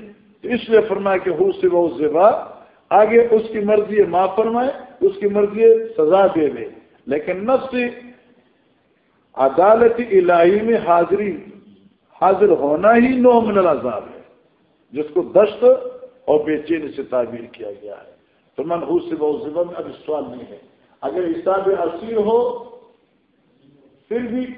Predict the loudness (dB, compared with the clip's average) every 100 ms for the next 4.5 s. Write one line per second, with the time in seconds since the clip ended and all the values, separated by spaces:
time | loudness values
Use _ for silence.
0 | -20 -20 -6 -2 -2 -2 -6 -8 -12 -16
1 | -20 _ _ -12 -4 -4 -4 -4 -6 -8
2 | -6 -4 -2 -2 -6 -12 -20 -20 _ _
3 | _ _ -6 -4 -2 -2 -2 -6 -6 -8
4 | -10 -6 -4 -4 -8